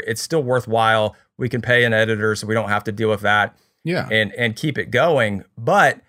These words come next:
Speaker 1: to go to a place where it's, like, actually, you know, like, like you said, like, a, a business, like, you, you need to be going into video. You need to really be getting out there in other channels.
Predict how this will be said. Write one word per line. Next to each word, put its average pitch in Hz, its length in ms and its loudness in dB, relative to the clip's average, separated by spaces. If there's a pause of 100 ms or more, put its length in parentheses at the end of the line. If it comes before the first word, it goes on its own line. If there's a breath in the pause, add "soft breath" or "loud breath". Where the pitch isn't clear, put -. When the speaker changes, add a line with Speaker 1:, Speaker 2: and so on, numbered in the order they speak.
(300)
Speaker 1:
to 147 100 -4
go 143 500 4
to 135 200 -6
a 120 60 -2
place 139 320 0
where 127 120 0
it's, 123 100 -4
like, 123 220 -2
actually, 123 640 0 (380 soft breath)
you 127 120 -6
know, 120 80 0
like, 113 220 -2
like 123 120 -2
you 113 60 -6
said, 123 180 -2
like, 110 180 -2
a, 101 160 -6
a 123 80 -6
business, 120 760 -2 (380)
like, 117 260 -6
you, 156 460 -2
you 123 180 -4
need 135 180 -2
to 123 160 2
be 120 320 -4
going 143 440 2
into 127 240 -2
video. 117 380 0
You 110 140 -4
need 135 160 -4
to 127 80 -4
really 123 340 -2
be 113 140 -4
getting 120 300 -2
out 120 240 0
there 110 180 2
in 110 80 -2
other 107 220 0
channels. 135 640 -2